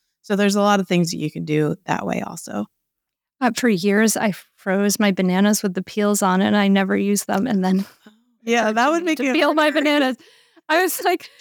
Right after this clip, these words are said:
Speaker 2: and I found out that my, my in-laws, my, my, not my in-laws, my brother, um, and his family, they were, like, not freezing their bananas. I was like, "Oh my gosh, you have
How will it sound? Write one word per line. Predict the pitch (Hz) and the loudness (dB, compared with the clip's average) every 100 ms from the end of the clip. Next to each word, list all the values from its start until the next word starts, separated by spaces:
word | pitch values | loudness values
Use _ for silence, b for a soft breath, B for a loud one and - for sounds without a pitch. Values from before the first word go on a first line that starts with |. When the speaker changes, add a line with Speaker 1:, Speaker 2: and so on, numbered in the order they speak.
| B | B
Speaker 2:
and | - 294 | 0 2
I | 285 | 0
found | - 269 269 262 | 0 0 2 2
out | 269 240 208 | 2 0 -2
that | 233 233 | -2 -2
my, | 220 214 208 - | 0 0 0 0
my | 214 | 0
in-laws, | 214 220 214 196 202 - | 2 2 2 0 -4 -10
my, | 214 214 208 | -6 0 0
my, | 190 208 190 | 2 2 2
not | 185 202 196 | 0 -4 -8
my | 196 | -12
in-laws, | 202 196 - | -16 -18 -6
my | 190 | -4
brother, | 208 196 190 185 185 - | 0 2 2 2 -2 -4
um, | 202 190 196 202 - _ | -2 0 -2 -4 -10 _
and | 226 | 0
his | 208 - | 2 2
family, | 214 202 202 | 0 2 2
they | 190 | 2
were, | 190 190 | 2 2
like, | 185 180 185 _ _ _ | 2 0 -2 _ _ _
not | 208 208 190 185 - | -2 2 2 0 0
freezing | 226 202 202 | 0 2 4
their | 185 | 2
bananas. | 185 180 202 202 196 | 2 2 2 2 0
I | 214 | 0
was | 214 | 2
like, | 269 262 | 0 2
"Oh | 311 | 2
my | 349 | 2
gosh, | 330 381 392 370 - | 2 2 2 2 -2
you | 311 | -4
have | - 330 370 | -2 -2 -2